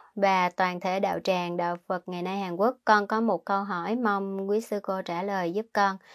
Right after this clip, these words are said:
Con đi làm ở công ty và được giao nhiệm vụ là mỗi tháng vào ngày mười sáu âm lịch phải sắm sửa thức ăn, vật phẩm và đứng ra vái cúng ngày mười sáu. <laughs> Những lần trước theo ý kiến của lãnh đạo, con đã mua gà, vịt,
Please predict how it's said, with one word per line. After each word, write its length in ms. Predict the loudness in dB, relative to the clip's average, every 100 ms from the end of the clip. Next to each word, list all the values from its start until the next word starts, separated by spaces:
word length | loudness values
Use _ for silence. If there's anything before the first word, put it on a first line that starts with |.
| -20 -2
Con 180 | 4 6
đi 120 | 6
làm 240 | 6 4 2
ở 100 | 0
công 300 | 2 2 4
ty 300 | 4 4 4
và 160 | 4
được 200 | 2 2
giao 160 | 2 2
nhiệm 260 | 0 -2 2
vụ 200 | 4 4
là 160 | 0
mỗi 260 | 0 -2 -2
tháng 260 | 0 0 2
vào 140 | 2
ngày 160 | 2 -2
mười 220 | -2 -2
sáu 280 | 2 4 6
âm 220 | 6 4
lịch 200 | 0 2
phải 120 | -2
sắm 260 | 2 0 2
sửa 280 | 2 2 2
thức 200 | 0 0
ăn, 260 | 0 2
vật 200 | 0 0 0
phẩm 280 | -2 0 2
và 100 | 2
đứng 240 | 2 0
ra 200 | 2 2
vái 260 | 4 4 4
cúng 260 | 6 6 6
ngày 120 | 0
mười 160 | 0 2
sáu. 280 | 4 8 8 6 -2 -10 -16 -10 -4
<laughs> 640 | -4 -6 -12 -10 -8 4
Những 220 | 8 12
lần 240 | 12 12 12
trước 200 | 10 12
theo 180 | 10 12
ý 140 | 10
kiến 260 | 12 10 10
của 120 | 10
lãnh 280 | 10 10 6
đạo, 260 | 8 8
con 280 | 10 10 10
đã 140 | 8 6
mua 240 | 6 6
gà, 340 | 6 8 8
vịt, 240 | 6 2